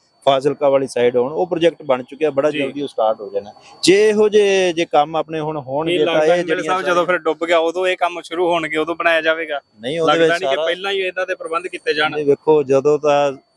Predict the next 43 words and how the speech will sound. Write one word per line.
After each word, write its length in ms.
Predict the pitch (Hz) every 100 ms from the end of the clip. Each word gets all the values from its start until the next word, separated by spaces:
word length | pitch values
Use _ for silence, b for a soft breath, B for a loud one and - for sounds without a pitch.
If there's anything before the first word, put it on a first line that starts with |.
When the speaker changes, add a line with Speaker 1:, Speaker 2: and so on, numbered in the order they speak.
| _ _ _ - 139
Speaker 1:
ਅਹ, 300 | 131 131 131
ਮੈਂ 260 | 123 139
ਆਇਆ, 360 | 127 120 131 127 _ 147
Speaker 2:
ਜੀ। 120 | 151
Speaker 1:
ਸਾਡੀ 220 | 117 123
ਸਰਕਾਰ 480 | 117 117 117 110 110
ਆਈ, 160 | 117
ਉਹਦੇ 160 | 120 120
ਪਿੱਛੇ 280 | 107 - 107
ਲੱਗੇ 260 | 98 101
ਸੀ 100 | 95
ਪ੍ਰੋਜੈਕਟ 340 | 95 95 98 - 185
ਦੇ। 300 | 180 143 120
Speaker 2:
ਹੂੰ। 100 | - _ - -
Speaker 1:
ਸਾਡੇ 500 | - 131 127 131 127
ਕਿਸਾਨ 560 | 117 117 123 120 123 127
ਸਾਥੀ 360 | 120 110 131
ਵੀ 120 | 123 123
ਉਹਦੇ 140 | 120
ਪਿੱਛੇ 260 | 110 - 110
ਲੱਗੇ 280 | 98 107
ਸੀ, 140 | 107 113
ਮੈਂ 220 | 110 110
ਆਪ 200 | 110 113
ਮੀਟਿੰਗਾਂ 360 | 113 104 113 110
ਕਰਾਈਆਂ, 500 | 107 104 107 104 104 _
ਸ-, 100 | - 117
ਅਸੀਂ 160 | - 113
ਸਾਰੇ 460 | - 110 113 113 110
ਮੁੱਖ 120 | 107
ਮੰਤਰੀ 300 | 117 113 117
ਸਾਹਿਬ 260 | 110 113 113
ਨੂੰ 100 | 110
ਮਿਲੇ। 280 | 104 104 98 _ b _ 131
Speaker 2:
ਜੀ। 100 | 151
Speaker 1:
ਉਹ 180 | 196
ਜਿਹੜਾ 180 | 185 170
ਪ੍ਰੋਜੈਕਟ 500 | 156 127 127 123 123
ਅੱਜ 180 | 117 117 -
ਪਾਸ 300 | 110 110 110
ਹੋ 100 | 95
ਗਿਆ, 200 | 90 90
Speaker 2:
ਹੂੰ। 460 | - - 180 135